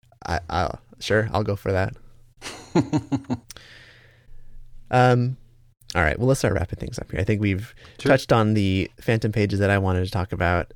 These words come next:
Speaker 1: and, uh, you know, it's fun looking at all these different releases for September. September's, uh, episode of Chronicles is just gonna be,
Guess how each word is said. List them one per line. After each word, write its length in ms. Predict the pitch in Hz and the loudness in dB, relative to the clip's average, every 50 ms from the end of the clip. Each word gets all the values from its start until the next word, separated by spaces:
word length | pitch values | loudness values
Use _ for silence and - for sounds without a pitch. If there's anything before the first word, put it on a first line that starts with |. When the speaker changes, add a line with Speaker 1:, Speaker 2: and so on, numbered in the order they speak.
| - | -8
Speaker 1:
and, 420 | - 92 87 90 90 85 85 - - - | -6 -4 -2 -2 -2 -4 -4 -6 -8 -8
uh, 360 | - - 50 50 50 50 50 - 120 - _ _ - - - _ _ - | -6 -4 -4 -4 -4 -6 -6 -8 -10 -14 _ _ -20 -20 -20 _ _ -16
you 80 | - - | -12 -8
know, 100 | 95 82 | -8 -6
it's 100 | 80 - | -6 -6
fun 300 | - 107 101 98 95 - - - - - - - - - - | -4 -2 -2 0 -2 -4 -6 -12 -20 -20 -20 -20 -18 -8 -4
looking 300 | 113 120 - - 110 104 | -4 -2 -2 0 0 0
at 80 | 101 | 2
all 180 | 104 104 104 104 | 2 4 2 2
these 160 | 98 101 98 | 2 0 0
different 240 | - 107 101 107 95 | -2 -2 -2 -2 0
releases 300 | 98 98 104 - - - | 0 -2 -2 -4 -6 -8
for 80 | - 92 | -6 -6
September. 420 | - - - - 110 104 101 104 | -4 -4 -2 -2 0 0 0 0
September's, 720 | - 110 - - 143 139 127 120 113 107 101 101 - - - - - - - - | 0 -2 -2 -2 0 2 4 4 4 4 4 0 -4 -10 -16 -20 -20 -16 -6 -2
uh, 220 | 98 90 90 - - | 0 0 0 0 0
episode 480 | 110 - - 110 - - 104 98 95 92 | -2 -2 -2 -2 -2 0 0 0 2 2
of 260 | 87 87 92 - - | 0 -2 -2 -4 -10
Chronicles 640 | - - 117 104 101 98 95 - - 80 78 87 | -8 -2 0 2 2 2 0 -2 -2 -4 -2 -2
is 100 | 95 95 | -4 -4
just 220 | 90 98 92 - - | -2 -2 -2 -2 -2
gonna 160 | 92 87 87 | -2 -2 -2
be, 400 | 80 90 87 85 85 85 82 85 | 0 0 0 0 2 0 0 -2